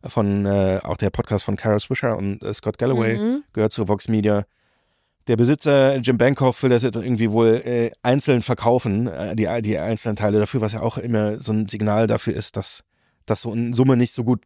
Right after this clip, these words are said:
Speaker 1: funktioniert,
Speaker 2: Mhm.
Speaker 1: so. Und wenn man das irgendwie, wenn man so ein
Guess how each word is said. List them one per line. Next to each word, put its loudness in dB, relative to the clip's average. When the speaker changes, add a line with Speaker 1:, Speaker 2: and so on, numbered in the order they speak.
Speaker 1:
funktioniert, 2
Speaker 2:
Mhm. -6
Speaker 1:
so. 2
Und -4
wenn 0
man 0
das -2
irgendwie, -2
wenn -2
man 2
so 0
ein -2